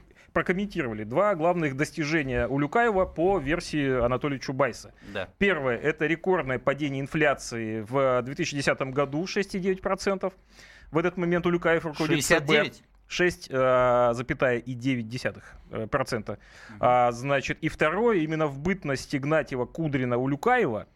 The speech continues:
Speaker 1: во главе экономического блока нашей стране удалось достичь фантастического экономического роста. Это, безусловно, его,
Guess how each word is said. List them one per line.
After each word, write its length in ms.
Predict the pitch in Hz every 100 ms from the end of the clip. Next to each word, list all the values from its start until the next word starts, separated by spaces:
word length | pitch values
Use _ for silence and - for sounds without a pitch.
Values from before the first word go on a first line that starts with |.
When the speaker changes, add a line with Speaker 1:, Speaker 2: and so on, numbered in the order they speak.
| _ _ -
Speaker 1:
во 140 | 123
главе 280 | 143 170 170
экономического 460 | 143 143 156 - 143
блока 300 | 151 147 120
нашей 240 | 151 -
стране 300 | 135 147 185
удалось 260 | 185 143 175
достичь 320 | 131 123 175
фантастического 960 | - 262 247 247 - - 208 175 - 151
экономического 540 | 139 143 135 - 131
роста. 380 | 165 226 - 180 - - -
Это, 220 | 190 185
безусловно, 480 | 151 131 170 190 151
его, 480 | 135 151 185 220